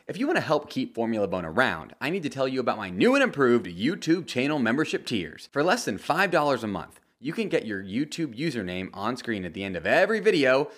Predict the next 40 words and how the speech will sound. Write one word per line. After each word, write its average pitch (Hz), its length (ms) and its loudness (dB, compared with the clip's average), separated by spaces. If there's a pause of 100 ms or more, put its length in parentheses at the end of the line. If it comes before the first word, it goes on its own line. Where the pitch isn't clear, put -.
(120)
just 127 320 0
like 120 280 0
these 165 240 0
people's 110 320 -2
names 101 240 0
are 98 180 4
right 113 220 2
now. 117 380 0 (260)
You 160 120 -10
can 233 140 2
get 165 160 4
loyalty 123 480 4
badges 92 460 0
next 98 260 -4
to 98 60 -6
your 92 100 -4
name 95 260 -2
in 85 140 -6
YouTube 110 340 -4
comments 107 460 -4
and 82 240 -10
live 131 240 2
chat, 135 380 -2 (260)
custom - 600 -2
Formula 143 380 0
Bone 120 180 2
emojis 92 500 0
that 98 80 -4
you 95 140 -6
can 90 180 -6
use 90 200 -6
in 87 120 -8
comments 101 400 -2
and 90 100 -10
live 113 220 0
chat 113 260 0
that 95 140 -8
look 113 200 -4
like 98 260 -2
this, 139 340 2